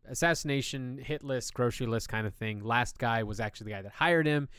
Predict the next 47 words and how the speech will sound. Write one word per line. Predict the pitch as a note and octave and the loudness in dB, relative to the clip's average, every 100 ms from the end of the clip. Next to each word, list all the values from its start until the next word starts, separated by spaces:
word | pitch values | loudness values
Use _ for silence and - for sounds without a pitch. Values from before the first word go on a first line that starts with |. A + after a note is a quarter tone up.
| - - - | -20 -20 -12
The | A#2 | -2
guy | A#2+ | 0
was | G#2+ | 0
trying | - A#2 G#2 | -2 -4 -2
to | |
get | G2 A#2 | -6 -4
rid | A#2 | -4
of | G#2 | -2
all | G2+ | -2
these | G2 - | -2 -2
scientists | A2 A2 - G2+ | -2 -2 -4 -6
that | G2+ G2 | -6 -6
they | G2+ | -6
thought | A2 F#2 | -4 -6
they | G2+ | -8
did | G2 - | -10 -10
something | F#2+ F#2+ F2+ | -12 -12 -6
terrible, | C#3+ C#3+ C3 C3 B2+ | 0 2 2 0 -2
but | A2+ | -2
he | F#2+ | -6
had | F#2+ | -8
second | - G#2 F#2 | -8 -8 -8
thoughts | - A#2 G#2+ - | -4 -2 -2 -4
at | G2+ | -8
the | |
very | G2 F#2+ G#2 | -6 -4 0
end, | B2 B2 A#2 - - - - | 2 2 -2 -8 -20 -20 -10
and | A2+ | -4
he | G2 | -2
lets | G#2 G#2 - - - _ _ | 0 -2 -4 -12 -16 _ _
Sabretooth | - G#2 G2+ F#2+ | 0 0 0 -2
know | G#2 G2+ | 0 0
about | F#2+ | -2
the | A#2 | -6
Conquistador, | - F#2+ F#2 - B3 - G#3 G#3 G3+ F#3+ - | -10 -12 -6 0 2 2 2 4 6 4 -2
which | - - | -16 -18
is | F#2 | -16
this | G2 F#2 - _ _ _ _ _ - | -14 -14 -16 _ _ _ _ _ -2
giant | D#3 F#3 E3 - | 4 4 4 0
ship | - D#3 - | 0 0 0
out | C3+ B2+ | -2 -4
in | B2 | -4
the | A#2 A#2+ | -6 -2
ocean | C3 B2 C3+ A#2+ A#2 - - _ - | 0 2 0 0 -2 -6 -18 _ -8
that | |
has, | F#2 F2+ | -6 -2
like, | F2 - | -4 -4